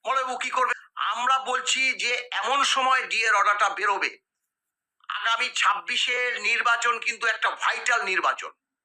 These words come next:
অর্থাৎ এই ডিএ যদি নির্দিষ্ট সময়ে রাজ্য সরকার না দেয়, বিরোধী দলগুলো যে আছে সেটা নিয়ে রাজনীতি করবে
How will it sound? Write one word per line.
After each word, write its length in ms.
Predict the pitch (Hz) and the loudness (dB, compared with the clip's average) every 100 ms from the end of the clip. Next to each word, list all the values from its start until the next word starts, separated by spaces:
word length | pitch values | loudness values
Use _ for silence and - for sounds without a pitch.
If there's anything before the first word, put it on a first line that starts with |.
| _ 170 220 240 | _ _ _ -10
অর্থাৎ 540 | - - - 247 269 - - _ _ _ | -6 -6 -6 -4 -2 -4 -14 _ _ _
এই 140 | 196 - | -10 -8
ডিএ 320 | - - 233 | -8 -10 -12
যদি 280 | 240 247 240 233 | -8 -4 -2 0
নির্দিষ্ট 460 | 220 185 247 - 247 | -2 -2 -4 0 2
সময়ে 440 | - 233 233 233 | 2 4 4 4
রাজ্য 280 | 214 - - | 2 2 0
সরকার 380 | - 233 202 220 | 2 2 2 0
না 200 | 165 180 220 | 2 2 2
দেয়, 260 | 214 156 - - - _ _ | 0 -2 -8 -20 -20 _ _
বিরোধী 420 | 202 247 254 247 233 | -4 -2 0 -2 0
দলগুলো 480 | 214 220 226 226 214 | 2 2 0 -2 -2
যে 140 | 214 | 0
আছে 300 | 196 196 254 285 285 - - | 0 0 0 0 -2 -12 -6
সেটা 280 | - 208 226 | -4 0 0
নিয়ে 180 | 226 220 | 2 2
রাজনীতি 440 | 220 220 233 240 | 2 0 -4 -2
করবে 280 | 226 233 | 0 0